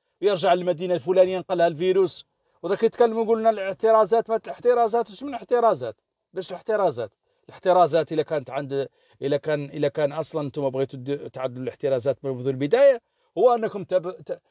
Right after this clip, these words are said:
تمنعوا منذ البداية، تلغوا كاع الانتفاخات كاع. هذا العام تقولوا ما كاين لا انتفاخات، خلونا غير هذو الشفارة اللي كانوا معانا من ألفين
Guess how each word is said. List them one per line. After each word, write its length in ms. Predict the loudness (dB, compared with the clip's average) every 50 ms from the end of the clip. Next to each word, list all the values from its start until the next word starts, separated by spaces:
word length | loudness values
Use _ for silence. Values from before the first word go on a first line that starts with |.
| _ _ _ -4
تمنعوا 380 | -4 -4 -2 -2 0 0 0
منذ 380 | 2 4 4 4 4 4 4 2
البداية، 320 | 2 2 0 -2 -4 -4
تلغوا 320 | -2 0 4 6 6 6 8
كاع 180 | 8 6 6
الانتفاخات 760 | 6 -2 -6 -8 -8 -12 -12 -4 -4 -4 -2 -2 -4 -4 -4 _
كاع. 260 | -12 -12 -8 -8 -6
هذا 100 | -6 -4
العام 240 | -6 -4 -6 -8 -8
تقولوا 280 | -6 -6 -2 -2 0
ما 100 | -2 -2
كاين 200 | -2 0 -2 0
لا 60 | 0
انتفاخات، 560 | -2 -4 -6 -10 -6 -6 -6 -4 -4 -8 -8 -4
خلونا 300 | -6 -4 -4 -2 -4 -2
غير 180 | 0 2 2 2
هذو 80 | 0
الشفارة 500 | -2 -4 -6 -8 -6 -4 -2 0 0 0
اللي 140 | 0 -2 -6
كانوا 260 | -6 -6 -6 -6 -6
معانا 400 | -8 -8 -8 -6 -2 -2 -4 -4 _ _ _ _ _ _ _
من 160 | -12 -10 -4
ألفين 480 | -4 -4 -4 -2 -2 -2 -2 -2 -6